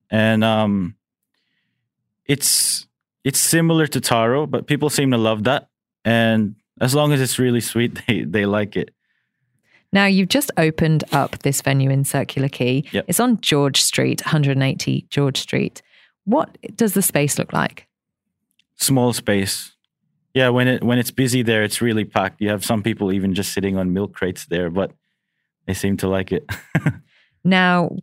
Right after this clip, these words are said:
Speaker 2: we've got a couple more venues in the works. Can you tell us about any of those?
Speaker 1: This year and next year,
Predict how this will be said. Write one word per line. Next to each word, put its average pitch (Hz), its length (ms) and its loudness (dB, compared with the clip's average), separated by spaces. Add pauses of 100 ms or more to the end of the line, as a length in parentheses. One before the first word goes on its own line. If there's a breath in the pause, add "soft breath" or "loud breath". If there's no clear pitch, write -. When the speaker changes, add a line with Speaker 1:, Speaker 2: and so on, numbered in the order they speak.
Speaker 2:
we've 190 140 0
got 311 120 0
a 302 100 -4
couple - 360 0
more 226 240 4
venues 196 560 2
in 180 160 2
the 180 80 4
works. 175 580 0
Can - 200 0
you 220 100 4
tell 190 200 0
us 196 140 0
about 208 220 -2
any 202 180 2
of 202 80 0
those? 233 320 -4 (160)
Speaker 1:
This - 260 0
year 117 160 4
and 98 120 2
next 107 260 -2
year, 151 240 0